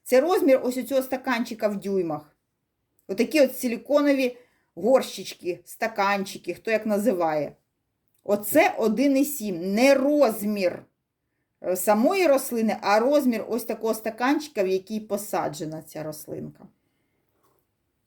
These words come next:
Ну, в мене тут вона вже, звісно, що велика.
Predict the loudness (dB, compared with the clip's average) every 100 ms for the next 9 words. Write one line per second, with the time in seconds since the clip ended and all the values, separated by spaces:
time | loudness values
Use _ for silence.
0 | _ _ -20 _ 2 4 4 2 4 2
1 | 0 -4 -2 0 0 0 2 2 2 -2
2 | _ _ _ -4 -4 -2 -6 -2 -2 2
3 | 2 4 2 0 -4 -4